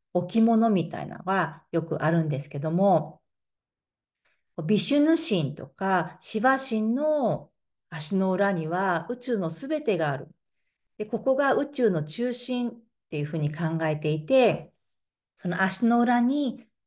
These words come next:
マンダラとかダルマチャクラとかパドマとかのモチーフとかシンボルが書かれて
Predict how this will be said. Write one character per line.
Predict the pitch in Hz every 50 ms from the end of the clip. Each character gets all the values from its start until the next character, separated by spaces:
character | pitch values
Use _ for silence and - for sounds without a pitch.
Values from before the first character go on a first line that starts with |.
| _ -
マ | 180 196 196 196 202
ン | 202
ダ | 196 208 202
ラ | 202 196
と | 196 - 196 190
か | - - 196 202 208 190 170
ダ | 147 175 170
ル | 175 196
マ | 202 202 196 190
チ | 190 -
ャ | 202 208
ク | - 170
ラ | 170 - -
と | - - 143
か | _ - 202 196 185 170 170 - - - _ _ -
パ | 220 226 202
ド | 214 180
マ | 165 143 -
と | - - -
か | - - 147
の | 151 156 156
モ | 165 170 175
チ | 175 - - 262 262 247
ー | 220
フ | 208 - 165 147 143
と | 143 - 151
か | - 151
シ | 151 - - 254 269
ン | 269 254 208
ボ | 170 165 151
ル | 143 139 139 - _ _ _ _ _ _ _ _ _ _ _ _ _ _ _ _ _ _ _ _ _ -
が | - 294 294
書 | 294 294 175
か | 175 - 196
れ | 175 131
て | - - - - - _